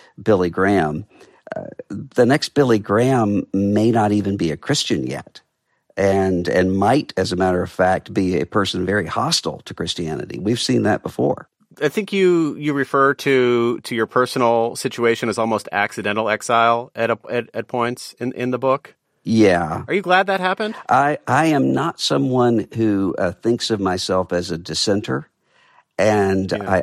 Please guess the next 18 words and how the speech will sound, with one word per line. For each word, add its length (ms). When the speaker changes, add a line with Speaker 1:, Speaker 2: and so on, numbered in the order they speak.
Speaker 1:
I, 100
I 40
don't 300
like 300
the 140
role 460
of 440
dissenter. 680
I, 260
I 140
like, 420
uh, 160
belonging. 760
I 60
love 320
my 400
community. 640
Um, 600